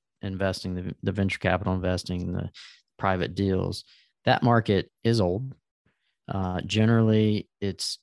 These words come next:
illiquid, high growth for accredited investors. I do think it should be opened up to all if you can, uh,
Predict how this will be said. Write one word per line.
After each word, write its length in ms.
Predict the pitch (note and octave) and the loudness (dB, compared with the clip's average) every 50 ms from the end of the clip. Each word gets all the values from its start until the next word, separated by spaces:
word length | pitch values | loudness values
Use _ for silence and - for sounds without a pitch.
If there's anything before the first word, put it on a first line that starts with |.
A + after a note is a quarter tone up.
| _ _ | _ _
illiquid, 640 | G#2+ A#2 A2 G#2+ G#2 - G#2 G2+ G2 G2 G2 F#2 F#2+ - _ _ | 2 2 4 2 2 0 0 0 0 0 -2 -4 -6 -8 _ _
high 220 | - - G#2 G2+ | -2 0 0 0
growth 380 | G2 F#2 F#2+ F#2+ F#2+ F#2 F#2 F#2+ - - _ _ _ _ _ _ _ _ _ _ | 2 0 0 0 0 0 -4 -6 -10 -18 _ _ _ _ _ _ _ _ _ _
for 360 | - - A2 G#2+ G#2 G2+ G2 - | -8 -4 -2 -2 0 0 -2 -2
accredited 480 | - - - C3+ A2 G#2 G2+ F#2+ F#2+ | -4 -4 -4 -2 0 0 0 0 -2
investors. 560 | F#2+ F#2+ F#2 F#2+ F#2 F#2 - - F#2 F#2 F2 - - | -2 -4 -2 -2 -2 -4 -4 -6 -8 -8 -8 -6 -6
I 80 | F#2 | -6
do 260 | F#2+ - F#2 G2+ G#2 | -6 -4 -2 -2 0
think 160 | G2 - G#2 F2+ | 0 0 0 0
it 80 | C2 | -2
should 140 | - - F#2 | -4 -6 -4
be 140 | F#2+ E2 D#2+ | -2 -2 -2
opened 220 | F#2+ F2+ - F2+ | -2 -2 -2 -2
up 300 | F2+ F2+ F2+ F2+ F#2 - - - | -2 -2 0 -2 -4 -4 -6 -8
to 80 | - G2+ | -8 -6
all 380 | - F2+ F2+ F#2+ A#2 C3+ - - - | -4 0 0 0 0 0 -2 -6 -8
if 160 | - G2 F2+ | -8 -8 -6
you 160 | F#2 F#2+ G2 | -6 -6 -4
can, 160 | F#2 - F#2+ F#2 | -4 -2 0 0
uh, 100 | F2+ | 0